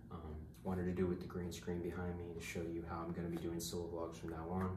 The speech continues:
um, in my new solo space that, uh, I'm gonna be working from until I find a new studio space. Um, this is solo vlog number twenty-four, and it is July, uh, twenty-fifth, two thousand twenty-three.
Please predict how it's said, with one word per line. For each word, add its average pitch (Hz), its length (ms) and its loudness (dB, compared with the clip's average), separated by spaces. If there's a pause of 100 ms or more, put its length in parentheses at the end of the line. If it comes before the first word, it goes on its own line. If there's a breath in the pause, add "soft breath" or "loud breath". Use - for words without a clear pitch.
(480 loud breath)
um, 82 160 -4
in 80 80 -2
my 80 120 -2
new 82 160 -2
solo 82 420 -2 (340)
space - 580 2 (200)
that, 87 140 0
uh, 82 280 -4
I'm 90 120 0
gonna 82 100 0
be 85 80 0
working 85 320 0
from 87 260 0 (120)
until 82 180 -2
I 80 140 -2
find 80 180 -2
a 82 40 -2
new 80 140 -2
studio 87 420 -2
space. 85 480 -2 (840 loud breath)
Um, 85 220 -2
this 90 160 -2
is 101 80 -2
solo 104 260 6
vlog 92 280 6
number 87 180 2
twenty-four, 107 720 2 (520 loud breath)
and 85 400 0
it 90 80 2
is 87 180 0
July, 87 840 2 (180)
uh, 78 320 -4
twenty-fifth, - 720 0
two 101 140 -2
thousand - 320 2
twenty-three. 165 480 2